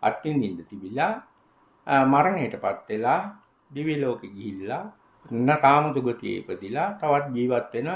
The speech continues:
විශාල පිරිසක් ඉන්න බව ශාසන ඉතිහාසයේ සාක්ෂි වලින් තියෙනවා.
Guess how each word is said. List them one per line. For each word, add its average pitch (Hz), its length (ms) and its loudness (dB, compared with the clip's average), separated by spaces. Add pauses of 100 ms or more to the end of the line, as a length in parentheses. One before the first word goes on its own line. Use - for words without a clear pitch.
(520)
විශාල 156 440 8
පිරිසක් 127 480 0
ඉන්න 139 260 -4
බව 95 320 -2 (400)
ශාසන 139 420 2
ඉතිහාසයේ 123 720 0
සාක්ෂි 127 380 -2
වලින් 127 260 -6
තියෙනවා. - 380 -12